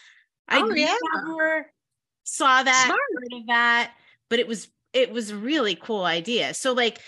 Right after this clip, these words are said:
Speaker 1: husband and wife would be walking together and, you know, she would be standing in front of this and he would be standing in front of,
Speaker 2: Yeah.
Speaker 1: like, he would be standing in front of the nascar stuff and she would be standing in front of the pretty glassware or whatever. Not to stereotype, but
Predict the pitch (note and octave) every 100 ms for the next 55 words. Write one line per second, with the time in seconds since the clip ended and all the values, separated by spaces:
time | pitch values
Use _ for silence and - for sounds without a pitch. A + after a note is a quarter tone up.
0 | - - D4 B3+ C4+ A#3+ B3 C4+ C#4+ C#4
1 | A3 G3+ G3+ G3 F#3+ G3 F#3+ G3 F3+ F3+
2 | F#3 G3+ F#3 G3 A3 G#3+ G3 - C4+ C4
3 | A3+ A3+ A#3+ A3+ G#3+ G3+ G#3+ A3 G#3 B3+
4 | A3+ A3 G3+ A3 F#3+ G3 A#3 G#3 G3 F#3+
5 | - G3+ G3 F#4+ A4+ C#5 A4 _ - -
6 | E4+ D4+ E4 C#4+ B3 B3 A#3 A3 A3 A3+
7 | - G#3+ F#3+ - G3+ G3 F#3 A#3+ G#3 G#3
8 | - G3+ F#3+ F#3 F3+ G3 F#3+ F#3 G3+ F3+
9 | F3+ E3 F3 F3 C#3 D#3 E3 D#3 D#3+ -
10 | - - - _ - C#4 C#4 A#3 - F#3
11 | D#3+ B2+ - D#3 A2+ - C3 G#2+